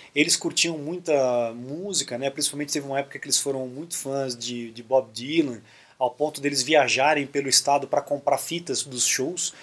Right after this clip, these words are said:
O Bob Dylan fazia os shows e o pessoal gravava em cassete, obviamente, naquela época, né? E isso era meio que vendido como a pirataria, né?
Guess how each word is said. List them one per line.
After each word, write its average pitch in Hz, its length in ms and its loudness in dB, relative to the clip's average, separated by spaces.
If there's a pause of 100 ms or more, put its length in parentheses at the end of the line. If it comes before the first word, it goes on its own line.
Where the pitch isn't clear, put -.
(220)
O 131 100 -10
Bob 135 220 2
Dylan 143 260 0
fazia 135 400 4
os 123 160 4
shows 165 360 4
e 139 60 -2
o - 20 -14
pessoal 147 340 2
gravava 143 480 4
em 127 80 -8
cassete, - 580 4
obviamente, 123 520 -6
naquela 135 320 0
época, 190 280 0
né? 170 160 -6 (440)
E 160 180 -4
isso 208 260 6
era 214 180 6
meio 214 200 -4
que - 100 -8
vendido 202 560 -6
como 208 240 -2
a 202 60 6
pirataria, 214 680 4
né? 151 160 0